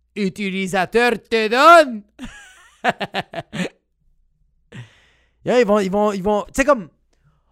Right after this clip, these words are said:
moi, j'étais pas game d'aller la voir faire comme genre, « Hey, ça va, euh, Miss Shiny Tits,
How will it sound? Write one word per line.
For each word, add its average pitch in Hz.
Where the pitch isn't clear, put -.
moi, 254
j'étais 226
pas 240
game 240
d'aller 202
la 190
voir 220
faire 208
comme 180
genre, « 175
Hey, 226
ça 190
va, 277
euh, 233
Miss 214
Shiny 233
Tits, -